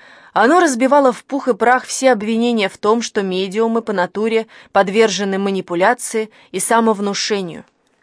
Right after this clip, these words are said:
И в-третьих, оно утверждало медиума как действенную силу,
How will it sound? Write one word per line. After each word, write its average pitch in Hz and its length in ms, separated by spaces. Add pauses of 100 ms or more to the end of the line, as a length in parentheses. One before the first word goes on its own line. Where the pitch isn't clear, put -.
(1400)
И 202 100
в-третьих, 220 680 (480)
оно 220 340
утверждало 208 600
медиума 208 760 (260)
как 196 220
действенную 220 680
силу, 233 520